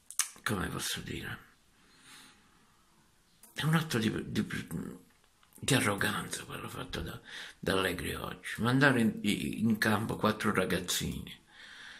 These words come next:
mandare in campo una squadra raccattata a quel modo contro la spal e offendere anche la spal. A me,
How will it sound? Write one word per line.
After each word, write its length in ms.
mandare 340
in 100
campo 320
una 160
squadra 440
raccattata 760
a 60
quel 200
modo 340
contro 460
la 120
spal 560
e 100
offendere 480
anche 160
la 120
spal. 420
A 60
me, 320